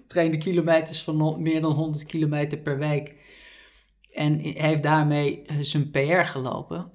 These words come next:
En dan snap ik dat dat verwarring zaait. Ja, en als hij vervolgens een week later zegt, joh,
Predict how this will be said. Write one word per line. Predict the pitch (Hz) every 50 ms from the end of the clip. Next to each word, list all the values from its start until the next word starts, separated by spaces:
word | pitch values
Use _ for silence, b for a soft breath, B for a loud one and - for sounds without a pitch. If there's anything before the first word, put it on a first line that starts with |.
| -
En | - 147 135
dan | 151 156
snap | - - 180 170 160
ik | 139 -
dat | 143 131
dat | 131 135 135 - -
verwarring | - 143 156 175 185 180 156 139
zaait. | - 120 120 120 123
Ja, | - - 143
en | 135 135 139
als | 147 143 147
hij | 151 135
vervolgens | 139 135 143 151 147 147 -
een | 151 139
week | 139 139 139 139
later | - 143 135 139 139 - - -
zegt, | 139 127 131 - -
joh, | - 127 123 123 -